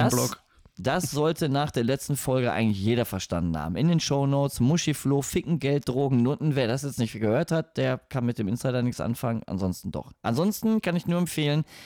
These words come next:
Speaker 1: äh, Folge fünfundzwanzig in den Shownotes, Muschiflo, Ficken, Geld, Drogen, Nutten. Ein wunderschönes,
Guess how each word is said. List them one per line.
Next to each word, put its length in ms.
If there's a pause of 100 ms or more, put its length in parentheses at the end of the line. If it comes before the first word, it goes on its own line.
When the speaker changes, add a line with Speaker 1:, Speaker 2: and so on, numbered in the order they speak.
(260)
Speaker 1:
äh, 160
Folge 380
fünfundzwanzig 1000
in 120
den 140
Shownotes, 480
Muschiflo, 480
Ficken, 340
Geld, 280
Drogen, 320
Nutten. 380
Ein 240
wunderschönes, 840